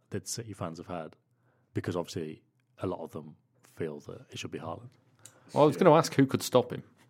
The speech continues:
Speaker 1: Well, it would only be Haaland, wouldn't it?
Speaker 3: Who else is in
Speaker 1: Well, I feel like if we're doing it in terms of, like, integral players for the treble winners, then there's a, there's a long list of City players who could. And obviously Rodri scoring the winner in that final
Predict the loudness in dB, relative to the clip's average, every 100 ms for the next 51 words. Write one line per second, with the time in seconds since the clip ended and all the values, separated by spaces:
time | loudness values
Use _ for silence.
0 | _ _ _ 6 6 6 2 2 -2 -4
1 | -6 -10 -10 -12 -16 _ _ _ _ -6
2 | 4 6 6 0 -4 -2 -2 -4 4 6
3 | 6 6 6 4 2 2 4 2 2 2
4 | 2 4 4 4 2 -2 -4 0 0 0
5 | 0 0 0 -2 -6 -6 -6 -6 -2 0
6 | 0 -6 -14 -10 -8 -8 -8 -6 -8 -12
7 | -10 -4 -4 -4 -6 -10 -14 -16 -16 -16
8 | -14 -16 -14 -14 -14 -6 -4 -2 0 0
9 | 0 -2 -2 -2 -6 -10 -10 -12 -14 _
10 | _ _ -6 -4 -6 -16